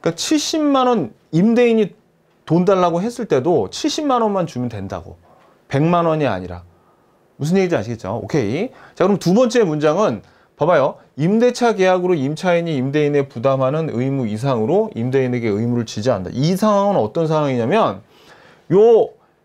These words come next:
임대인과 임차인 간에는 차임이 칠십만 원인데 전대인과 전차인 간에는 차임이 백만 원일 때도 지금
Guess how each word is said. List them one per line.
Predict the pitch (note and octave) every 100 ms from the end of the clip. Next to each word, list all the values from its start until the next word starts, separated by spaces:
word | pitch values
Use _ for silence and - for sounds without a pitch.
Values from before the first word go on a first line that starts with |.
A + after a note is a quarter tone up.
| _ _ _ -
임대인과 | D#3+ A3+ B3 C4 B3 A#3+ A3
임차인 | C#3+ F#3+ A3+ B3+ C4 A#3 A3
간에는 | G#3 G3 F#3+ G3 G#3+
차임이 | G3+ - C#4 B3 A#3 A3+
칠십만 | - - D4 C#4+ A#3+ G3
원인데 | E3+ B2 C3+ E3+ G#2 - _ _ _ _ _ _ _ -
전대인과 | C#3 D3+ G3 A3 G#3 G3 G3
전차인 | - A#2 C3+ F#3 E3 D#3+ C#3+
간에는 | C#3+ C3+ C3+ G#3 A#3+ C4 _ -
차임이 | - A3 G3 G3 F#3
백만 | - G#2+ D3 F3 C3+
원일 | A#2 D3+ C#3+
때도 | B2 G#2+ E3 G#2+ F#2 - -
지금 | D3+ F3 E3